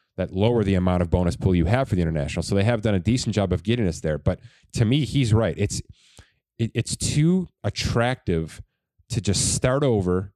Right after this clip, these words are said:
and go back to the draft and back to the bonus pool and try to replenish your team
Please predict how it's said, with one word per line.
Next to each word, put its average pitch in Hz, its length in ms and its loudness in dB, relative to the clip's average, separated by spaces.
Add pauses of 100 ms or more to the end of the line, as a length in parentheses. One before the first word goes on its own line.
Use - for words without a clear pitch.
and 95 100 -8
go 90 120 -4
back 98 260 -4
to - 100 -10
the 110 80 -6
draft 90 320 -6
and 92 140 -12
back 95 200 -2
to - 80 -10
the 95 60 -6
bonus 95 320 -6
pool 82 320 -4
and 92 140 -6
try 98 140 0
to 85 80 0
replenish 101 520 0
your 104 80 2
team 87 420 0